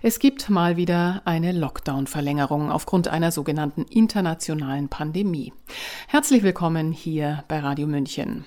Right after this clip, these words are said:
Die Menschen sind mürbe und stellen sich Fragen. Es wäre doch beispielsweise interessant zu wissen, auf welchen internationalen Rechtsgrundlagen die Maßnahmen stehen, die die Nationalstaaten gegen die Erkrankung Covid neunzehn ergreifen.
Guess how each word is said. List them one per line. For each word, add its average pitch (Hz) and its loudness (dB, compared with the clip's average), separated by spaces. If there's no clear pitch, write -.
Die 196 4
Menschen 220 6
sind 185 2
mürbe 190 6
und 165 -4
stellen 143 0
sich 175 -4
Fragen. 131 -4
Es - 0
wäre 294 6
doch 277 4
beispielsweise 233 -2
interessant 196 -4
zu 160 -2
wissen, 240 4
auf 185 0
welchen 233 4
internationalen 262 4
Rechtsgrundlagen 139 -4
die 147 -2
Maßnahmen 147 -2
stehen, 147 -2
die 196 2
die 185 2
Nationalstaaten 160 0
gegen 180 4
die 156 -2
Erkrankung 151 -4
Covid 165 -2
neunzehn 143 -2
ergreifen. 147 -8